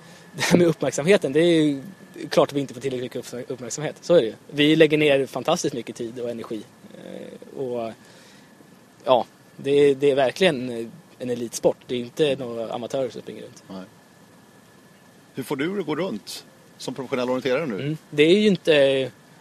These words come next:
Speaker 1: är inte guld och gröna skogar direkt, så. Det är inte, <laughs> jag har inte hur mycket pengar som helst.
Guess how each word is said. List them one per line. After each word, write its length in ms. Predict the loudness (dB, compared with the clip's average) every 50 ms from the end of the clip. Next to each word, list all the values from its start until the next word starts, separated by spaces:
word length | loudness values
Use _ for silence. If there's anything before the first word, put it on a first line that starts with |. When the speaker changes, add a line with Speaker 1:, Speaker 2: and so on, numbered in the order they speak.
| _ _ _ -20 -20 -20 _ _ _ _ _ _ -12 -10
Speaker 1:
är 60 | -8
inte 120 | -6 -4
guld 220 | 0 0 2 2 2
och 60 | 0
gröna 200 | 0 -2 -2 -2
skogar 320 | -2 -2 0 0 2 2
direkt, 320 | 2 0 -2 -6 -10 -14 -12
så. 160 | -12 -12 -12 -14 -12 -10
Det 140 | -6 -4 -2
är 80 | -2 -2
inte, 240 | -4 -2 0 4 4
<laughs> 200 | 6 6 4 4
jag 120 | 4 4 4 4 -2 -6 -8 -8 -14 -20 -6
har 100 | -4 -2
inte 160 | -2 0 2
hur 120 | 2 2 2
mycket 220 | 2 0 -2 -2
pengar 200 | -4 -2 -2 -4
som 120 | -6 -4 -6
helst. 180 | -6 -6 -8